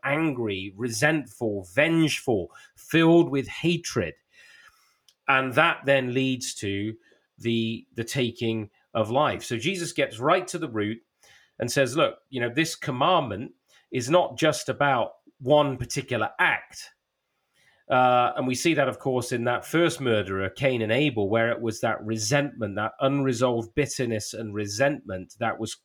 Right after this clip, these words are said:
crouching out the door waiting to conquer Cain. And, um, so Jesus, as always,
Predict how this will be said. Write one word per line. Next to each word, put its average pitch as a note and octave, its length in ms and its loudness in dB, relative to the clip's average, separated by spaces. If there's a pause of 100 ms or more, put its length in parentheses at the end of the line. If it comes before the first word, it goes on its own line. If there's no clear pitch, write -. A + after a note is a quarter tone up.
crouching D3 640 0
out B2+ 180 -2
the A#2 100 -8
door G#2+ 520 2
waiting A#2+ 460 -4
to - 140 -8
conquer D3+ 520 0
Cain. D#3 440 -2 (920)
And, A#2+ 380 -2
um, A#2+ 420 0 (320)
so C3 220 0
Jesus, D3 560 0 (260)
as C#3 240 2
always, A#2 720 2